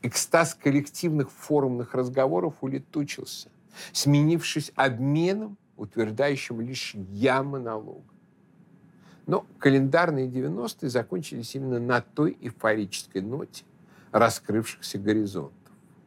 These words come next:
Россия преодолела новую смуту,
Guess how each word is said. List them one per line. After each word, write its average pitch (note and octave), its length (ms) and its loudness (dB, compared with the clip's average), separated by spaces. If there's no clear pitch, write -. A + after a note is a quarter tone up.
Россия A2+ 420 6
преодолела G#2 720 2
новую F#2+ 400 -4
смуту, F3 640 -4